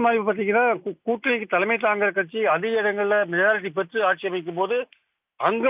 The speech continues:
வந்து பங்கு கொடுக்கணுமா அப்படின்னா அதுலதான் பங்கு கேட்கறாங்கன்னா அது ஆந்திரா மாடல். இது ஆந்திரால தெலுங்கு தேசம் தனியா மெஜாரிட்டி இருக்கு, பா ஜ கவுக்குலாம் பங்கு கொடுத்திருக்காங்க. அந்த மாதிரியான நிலைமை வந்து தி மு க ஏற்றுக்கொள்ளாது என்பது என்னுடைய கருத்து. இன்னொன்னு வந்து கூட்டணிக்கு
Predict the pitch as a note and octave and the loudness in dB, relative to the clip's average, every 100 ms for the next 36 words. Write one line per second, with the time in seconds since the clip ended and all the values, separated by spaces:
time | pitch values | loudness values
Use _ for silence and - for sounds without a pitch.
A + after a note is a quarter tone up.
0 | B3+ A#3+ C4+ C4 F#3+ G#3 A#3 A3 G#3 G#3 | 2 2 0 2 0 0 0 0 0 0
1 | A3 A3 F#3+ G3+ C4 G3 A3+ A#3 A#3 G3 | 2 2 -2 2 2 4 2 2 0 0
2 | G#3 G3 G3+ G3 F#3+ F#3+ G#3 A#3+ G3+ F3+ | 0 0 0 2 2 2 2 4 4 2
3 | G#3+ A3 F#3+ F3 E3+ D3+ C3 C3 - _ | 2 2 4 2 2 0 -2 -4 -10 _
4 | - D3+ G#3 G#3+ G#3 E3+ F#3+ G3+ G3+ F#3+ | 0 2 4 4 2 2 0 2 2 2
5 | F3+ F3 F3+ F#3+ E3+ F3+ F3 D#3 E3+ B3 | 0 0 0 0 0 0 0 -2 -2 0
6 | G#3 G#3+ A3+ G#3+ F#3+ F3+ G#3 F3+ F#3+ F3 | 0 0 0 0 0 -2 -2 -2 -2 -4
7 | D#3 D3+ C3+ B2+ A#2+ - - _ - F#3 | -4 -2 0 0 -2 -2 -14 _ -2 0
8 | A#3 A#3+ A#3+ B3 A#3 A3 A3 A3 G#3+ A#3 | 2 2 2 2 2 2 2 0 -2 -2
9 | A3+ A3+ G#3+ G3+ G3 G3 F3 E3 D#3+ F3 | -2 -2 0 0 0 -2 -2 0 0 0
10 | D#3 G3+ A#3 E3+ D#3+ D3+ D#3 C#3 C#3 F3 | -2 -4 -4 -2 0 0 -2 -2 -2 2
11 | B3+ B3 A#3 A#3 A#3+ F#3 - _ _ _ | 2 2 0 0 -2 -4 -8 _ _ _
12 | _ - C4 D4+ C4 - | _ -4 -4 -2 -2 -2